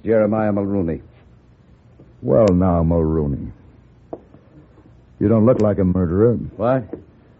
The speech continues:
Speaker 2: You sentenced that woman and her baby to die when you left them out in the desert.
Speaker 1: They're diseased.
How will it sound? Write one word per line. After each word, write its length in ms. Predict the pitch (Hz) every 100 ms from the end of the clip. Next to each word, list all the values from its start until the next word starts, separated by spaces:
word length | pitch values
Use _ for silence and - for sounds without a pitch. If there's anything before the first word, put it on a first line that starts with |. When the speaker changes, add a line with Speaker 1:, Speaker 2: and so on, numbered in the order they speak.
| - - - -
Speaker 2:
You 220 | 87 160
sentenced 420 | - 131 - 127 104
that 160 | 127
woman 300 | 95 131 143
and 100 | 127
her 100 | 120
baby 300 | 92 123 123
to 120 | 113
die 440 | 95 92 127 117 101
when 140 | 98
you 80 | 101
left 180 | 110 117
them 120 | 107
out 180 | 113 107
in 60 |
the 60 | 101
desert. 360 | 80 120 87 73
Speaker 1:
They're 160 | 87
diseased. 760 | 87 113 101 127 107 78 67